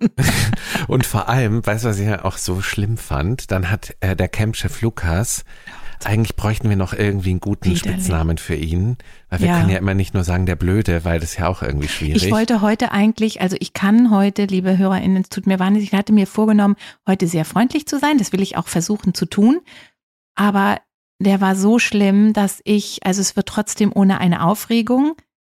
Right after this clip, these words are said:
Speaker 2: wird es nicht gehen.
Speaker 1: <laughs> Ja, und dann hat er nämlich, weil er es ja ein Auge drauf haben will, hat er dann
Speaker 2: Uh.
Speaker 1: so ganz großspurig dann auch gesagt, ähm, ja,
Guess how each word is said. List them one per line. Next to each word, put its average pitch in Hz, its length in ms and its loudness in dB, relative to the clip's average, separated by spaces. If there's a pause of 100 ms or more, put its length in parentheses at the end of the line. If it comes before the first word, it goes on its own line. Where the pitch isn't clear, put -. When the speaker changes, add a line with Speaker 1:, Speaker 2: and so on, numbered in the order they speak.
Speaker 2:
wird 196 140 2
es 175 140 0
nicht - 300 2
gehen. 156 260 -4 (320)
Speaker 1:
<laughs> 110 80 0 (1000)
Ja, 127 200 0
und 110 240 -2
dann 113 180 2
hat 123 120 -2
er - 100 -2
nämlich, 98 540 0
weil 98 180 -2
er 95 120 0
es 92 140 -4
ja 95 120 0
ein 87 320 0
Auge 101 280 0
drauf - 380 -4
haben 71 260 -4
will, 95 300 0 (520)
hat 180 140 4
er 240 100 4
dann 214 120 4
Speaker 2:
Uh. - 40 2
Speaker 1:
so 101 80 -2
ganz 107 300 -2
großspurig 107 600 -2
dann 98 160 0
auch 101 200 -2
gesagt, 95 560 -2
ähm, 85 240 -2 (120)
ja, 92 180 0